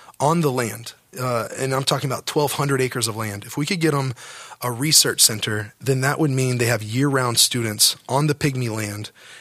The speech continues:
and they'd be able to develop them in different sus-, self-sustainable ways of life, crops, water wells, all this stuff. College students would get credit to, uh, develop the pygmies in sustainable ways of life.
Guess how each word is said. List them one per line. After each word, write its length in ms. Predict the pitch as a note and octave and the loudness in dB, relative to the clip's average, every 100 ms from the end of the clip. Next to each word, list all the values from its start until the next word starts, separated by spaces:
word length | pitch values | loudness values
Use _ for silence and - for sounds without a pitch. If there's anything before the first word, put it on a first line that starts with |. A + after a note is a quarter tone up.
| - | -8
and 100 | B2+ | 0
they'd 140 | C3+ C3 | 0 2
be 140 | C3+ | 2
able 160 | C3+ C3 | 2 2
to 160 | - | 0
develop 480 | A#2 G2+ C3+ E3+ C3 | 0 0 2 2 2
them 180 | A2+ G#2+ | -2 -2
in 100 | G#2+ | -2
different 300 | A2 - C3 | -2 -2 0
sus-, 160 | - B2 | 2 4
self-sustainable 800 | - D3+ D3 D#3+ - C#3 C3+ B2 | 4 4 4 4 4 2 2 2
ways 160 | B2+ | 2
of 60 | A#2 | 2
life, 260 | A2+ G#2 - | 0 0 -2
crops, 440 | C3 A#2 - - | 0 0 0 -2
water 260 | A#2 B2 A2 | 2 2 2
wells, 300 | G#2 A2+ - | -2 -2 -2
all 180 | C3+ D3 | -2 2
this 120 | B2+ | 2
stuff. 640 | - A#2+ - - - - - - | 4 2 -2 -12 -18 -20 -10 -2
College 340 | C#3+ E3 D3 | 2 2 2
students 500 | - F3+ C#3 A2 - | 2 2 2 2 -2
would 100 | A#2 | -2
get 160 | A#2+ - | -4 -4
credit 580 | - - G3+ G#2+ - - - - - - - | -6 0 0 0 -4 -12 -14 -20 -20 -8 0
to, 460 | G#3 D#3+ A#2+ A#2 - - - _ | 2 4 2 -2 -6 -20 -20 _
uh, 120 | C3+ A#2 | -4 -2
develop 480 | B2 G#2 C#3 C#3+ | -2 2 0 0
the 60 | A#2 | -4
pygmies 380 | - D#3+ B2+ G#2 | -2 0 0 0
in 80 | A2 | 2
sustainable 480 | - - B2 A#2+ | 2 2 2 0
ways 220 | A#2 A#2+ G#2 | 0 0 0
of 80 | |
life. 400 | A#2+ A2+ - - | 0 -2 -4 -8